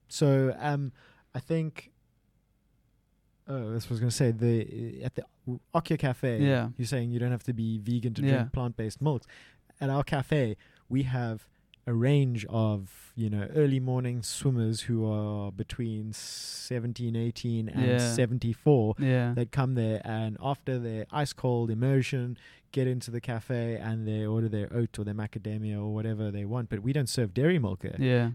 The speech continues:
Speaker 1: So now you see, <laughs> you, I've seen it many a time where somebody brings their friend there, and they're
Speaker 2: Yeah.
Speaker 1: cool to oat cappuccinos, and the friend get, drinks the first sip of their cappuccino, they're like, "Oh, this is nice, but tastes a bit different, but it's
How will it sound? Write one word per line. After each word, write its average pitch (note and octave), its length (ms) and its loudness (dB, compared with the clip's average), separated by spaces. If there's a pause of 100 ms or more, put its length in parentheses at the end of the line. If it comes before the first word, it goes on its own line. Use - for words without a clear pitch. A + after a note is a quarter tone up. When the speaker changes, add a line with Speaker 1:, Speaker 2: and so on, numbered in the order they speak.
Speaker 1:
So C3 80 -4
now B2+ 100 0
you B2 160 2
see, A#2+ 280 -2
<laughs> B2 60 -6
you, A#2+ 160 -4 (320)
I've B2 120 -2
seen D3+ 180 -2
it G#2 140 -4
many C#3+ 240 2
a A#2 40 2
time G#2 280 -2
where G#2 100 0
somebody A#2+ 260 -2
brings A#2+ 280 0
their A2+ 80 0
friend C3 360 0
there, A#2 120 0
and C3 80 4
they're B2+ 260 0
Speaker 2:
Yeah. A#2+ 60 -4
Speaker 1:
cool D#3+ 240 2
to C3+ 240 -10
oat C3 80 -10
cappuccinos, C3 640 -6
and A2+ 100 -8
the G#2 60 -8
friend A#2+ 320 -4
get, B2 280 -8
drinks C3+ 200 -8
the - 80 -20
first D3 220 -2
sip - 120 -14
of C3 60 -4
their B2 100 -4
cappuccino, - 340 -8
they're A#2+ 100 -4
like, A#2 200 -6
"Oh, A3 140 -6
this C3 160 -10
is C#3 140 -8
nice, A#2+ 240 -2
but A2+ 120 -8 (360)
tastes E3 160 -8
a - 40 -14
bit - 160 -4
different, C3+ 300 -4
but A2 100 -4
it's - 240 -12